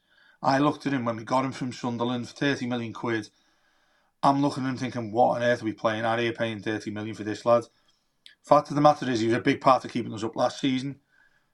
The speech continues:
I think in the last two or three years, I, I, and I, I hate referring to his England performances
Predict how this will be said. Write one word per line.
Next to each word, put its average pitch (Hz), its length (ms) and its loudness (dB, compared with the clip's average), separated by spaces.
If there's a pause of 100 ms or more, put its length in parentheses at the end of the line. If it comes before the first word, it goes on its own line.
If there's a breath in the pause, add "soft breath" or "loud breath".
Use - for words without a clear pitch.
(100)
I - 40 -14
think 135 140 -2
in 135 60 0
the 131 60 0
last 127 280 2
two 131 180 0
or 120 60 -2
three 117 220 -6
years, 117 440 -4 (540)
I, - 140 -6 (100)
I, - 180 0
and 151 120 2
I, - 60 -6 (160)
I 143 80 6
hate 170 280 4
referring 143 640 0
to 156 160 -2
his 135 100 2
England 131 300 -2
performances 131 720 0